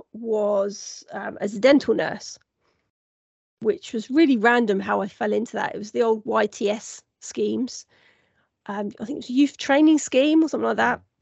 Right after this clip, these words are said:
Speaker 1: Thirty-five pound a fortnight. <laughs> It's just, like, forty hours
Speaker 2: Wow.
Speaker 1: work, slave labour.
Speaker 2: <laughs>
Speaker 1: <laughs> Um,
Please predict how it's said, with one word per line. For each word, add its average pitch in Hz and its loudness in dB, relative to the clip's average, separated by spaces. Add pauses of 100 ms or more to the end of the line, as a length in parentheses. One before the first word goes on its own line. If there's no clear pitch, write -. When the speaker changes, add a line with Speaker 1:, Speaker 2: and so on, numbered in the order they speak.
(100)
Speaker 1:
Thirty-five 226 0
pound 240 -2
a 220 -8
fortnight. 220 -2
<laughs> 233 -2 (180)
It's - -14
just, - -16
like, 392 -8
forty 285 0
hours 240 2
Speaker 2:
Wow. 202 0
Speaker 1:
work, 220 2 (200)
slave 269 -4
labour. 226 -2
Speaker 2:
<laughs> 359 -6 (1000)
Speaker 1:
<laughs> 220 -14
Um, 262 -4